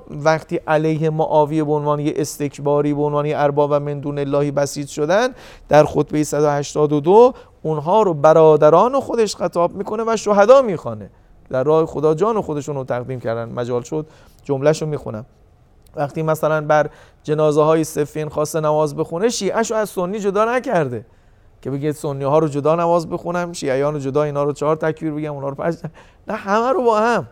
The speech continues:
حساب کرده. این اون نکته هایی است که باید دقت کنیم که الان تو جامعه‌مون واقعاً مورد نیازه که اینجا یه ولاء اجتماعی دارید در مقابل دشمنان تا بتونید امت اسلامی رو که هم سرنوشت هستید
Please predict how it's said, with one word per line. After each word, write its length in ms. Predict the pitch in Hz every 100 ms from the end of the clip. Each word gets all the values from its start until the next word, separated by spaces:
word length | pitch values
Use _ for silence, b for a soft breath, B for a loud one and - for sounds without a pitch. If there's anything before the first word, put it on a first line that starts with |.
| b b b -
حساب 360 | 143 131 120
کرده. 320 | - 107 120 -
این 120 | 233
اون 160 | 269 233
نکته 240 | 175 -
هایی 100 | 165
است 120 | 175
که 80 | 151
باید 180 | 147 131
دقت 360 | 123 - 117 -
کنیم 200 | 117 113
که 140 | 117
الان 260 | 117 147 170 b b
تو 100 | 147
جامعه‌مون 640 | 135 131 123 113 143 175 175
واقعاً 280 | 135 135
مورد 320 | 147 139 123 127
نیازه 600 | 123 127 139 127 120 107 b b _
که 100 | 123
اینجا 240 | 120 147
یه 140 | 170
ولاء 540 | 156 135 135 165 214 208
اجتماعی 640 | 180 160 - 185 135 123 202
دارید 280 | 202 208
در 140 | - 147
مقابل 400 | 135 120 123 139
دشمنان 600 | 131 120 120 120 165 214 B B B
تا 100 | -
بتونید 320 | 113 151 175 -
امت 460 | 127 123 160 202 -
اسلامی 540 | 156 - 139 131 147
رو 100 | 131
که 140 | 123
هم 160 | 120 127
سرنوشت 680 | - 127 127 127 127 127 -
هستید 460 | 127 127 196 220